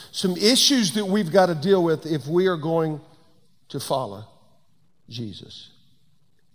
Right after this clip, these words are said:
And so I pray this morning, Lord, I, I wanna pray for my heart, uh, that it would be open, uh, to your word.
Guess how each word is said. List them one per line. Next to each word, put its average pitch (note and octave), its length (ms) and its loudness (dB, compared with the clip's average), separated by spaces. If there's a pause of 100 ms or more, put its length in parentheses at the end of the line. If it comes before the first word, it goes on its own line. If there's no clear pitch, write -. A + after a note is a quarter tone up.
(260)
And A2+ 100 -12
so D#3+ 120 0
I E3+ 60 4
pray G3+ 280 0
this D#3 220 -4
morning, A#2+ 440 -8
Lord, D3+ 240 0
I, F3 80 2
I F3 180 2
wanna G3 180 2
pray G3 280 0
for E3+ 160 -6
my E3+ 180 0
heart, C3 460 -6 (720)
uh, A#2+ 160 -6
that C#3 180 -4
it F#3 60 2
would E3+ 160 0
be D#3 160 2
open, C#3+ 480 2 (580)
uh, B2 200 -10
to E3 120 -8
your C3 140 -4
word. B2 440 -4